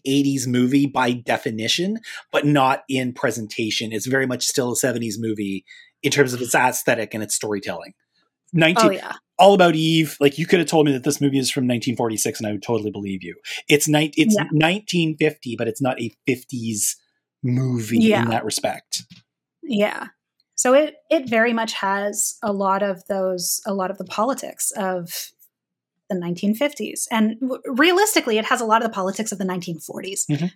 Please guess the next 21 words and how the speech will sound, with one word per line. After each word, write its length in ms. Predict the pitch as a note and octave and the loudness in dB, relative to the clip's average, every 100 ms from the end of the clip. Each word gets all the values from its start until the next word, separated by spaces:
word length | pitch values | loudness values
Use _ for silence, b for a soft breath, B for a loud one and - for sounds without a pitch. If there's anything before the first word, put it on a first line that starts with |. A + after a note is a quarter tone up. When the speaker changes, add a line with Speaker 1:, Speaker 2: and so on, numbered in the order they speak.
| _ | _
Speaker 2:
because 360 | G#3 - A3+ | -6 0 0
it 80 | A3 | 0
is 100 | G#3 | 0
a 100 | G#3 | 0
nineteen 360 | G3+ G3+ - F3 | 0 -2 -6 -4
fifty 560 | G#3 F#3 G3 F3+ F3+ _ | -4 -4 -6 -6 -8 _
film. 500 | - A3 C#3+ A3+ C4+ _ _ _ _ - | -2 -2 0 -6 -8 _ _ _ _ -4
It's 400 | G#3 G3+ - - - _ - | -4 -2 -4 -6 -14 _ -4
taking, 420 | A3+ F#3 G#3 G3 A3 - | -2 0 -2 -4 -6 -2
you 160 | A3 | 0
know, 120 | F#3+ G3 | 0 -4
the 80 | F#3+ | -10
precedent 420 | F#3+ - F#3+ A3 | -8 -6 -6 -6
from 140 | G3+ | -6
the 80 | F3 | -4
decades 480 | F#3 F3+ F#3 F3 - _ _ _ | -4 -6 -8 -8 -12 _ _ _
prior, 320 | F4 A3+ - | 0 0 -2
right? 380 | G#3+ G3 C#4 C#4 _ _ _ _ _ | -6 -4 -4 -6 _ _ _ _ _
So 560 | - A#3+ A#3 A#3 A#3+ - _ _ _ _ _ _ _ _ - | 2 4 6 4 0 -10 _ _ _ _ _ _ _ _ -4
you 220 | A3 C4 | 0 0
have 560 | - A3+ A3 A3+ A#3+ | 2 2 4 2 -2